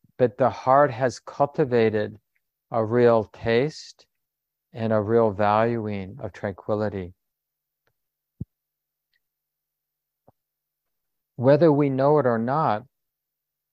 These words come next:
most of us have an attachment to and a dependence on excitement and intensity and drama.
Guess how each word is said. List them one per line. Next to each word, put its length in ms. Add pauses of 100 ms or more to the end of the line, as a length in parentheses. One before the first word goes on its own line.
most 420
of 160
us 240 (140)
have 580 (880)
an 160
attachment 880
to 600
and 120
a 80
dependence 880 (100)
on 480 (360)
excitement 640 (920)
and 220
intensity 800 (680)
and 160
drama. 460